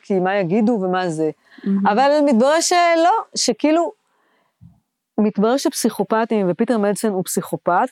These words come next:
Speaker 1: כלומר,
Speaker 2: מהמם.
Speaker 1: הוא שפוי לחלוטין, והוא, והוא צריך היה לעמוד לדין, זאת אומרת,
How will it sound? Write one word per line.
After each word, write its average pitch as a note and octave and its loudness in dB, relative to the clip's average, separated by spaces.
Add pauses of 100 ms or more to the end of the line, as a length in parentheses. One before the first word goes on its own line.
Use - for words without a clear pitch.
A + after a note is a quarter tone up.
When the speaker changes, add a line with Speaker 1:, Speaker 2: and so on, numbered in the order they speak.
Speaker 1:
כלומר, F3+ 0
Speaker 2:
מהמם. G3 -6
Speaker 1:
הוא F3 2 (340)
שפוי C4 0
לחלוטין, G#3+ 0
והוא, E3+ 0 (440)
והוא F3 0
צריך G3+ -2
היה G#3 2
לעמוד F#3 0
לדין, F3+ 0
זאת - -6
אומרת, F#3 0